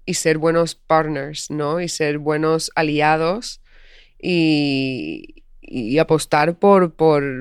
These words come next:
mujeres que, que tienen, ¿no? Que, que tienen ambición, que tienen,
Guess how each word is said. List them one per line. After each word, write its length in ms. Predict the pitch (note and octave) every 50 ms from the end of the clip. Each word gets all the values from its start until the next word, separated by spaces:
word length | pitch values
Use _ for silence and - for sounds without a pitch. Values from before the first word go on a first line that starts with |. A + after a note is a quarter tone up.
| C3+
mujeres 880 | D3 C3+ D3+ E3 E3 D#3 - - - D3 C3+ C#3 D#3 D#3+ E3+ F3 E3 -
que, 600 | - - F#3 F#3 F3 E3+ D#3+ D#3 C#3+ C3+ C#3+ - - _ - - - - - _ - _
que 140 | - F3 E3
tienen, 760 | D#3 - D#3 D3+ D3+ D3+ E3 E3 E3 E3 E3 E3 D#3 D#3 D3+
¿no? 240 | D3+ D3+ F3 A#3 C4+
Que, 340 | - A3 F#3 E3+ D#3+ D#3 D3
que 100 | - D#3
tienen 240 | D#3+ - D#3 D#3+ D#3
ambición, 800 | D#3 D#3+ D3 D3 - - F#3 F3+ F3+ F#3 F#3 F#3+ F#3+ F#3+ G3 G#3 -
que 120 | F3+ E3+
tienen, 880 | - - D#3+ D#3 D#3 D#3+ D#3 D3+ D3+ D3+ D3 D3 D3 C#3+ C#3+ D3+ D3+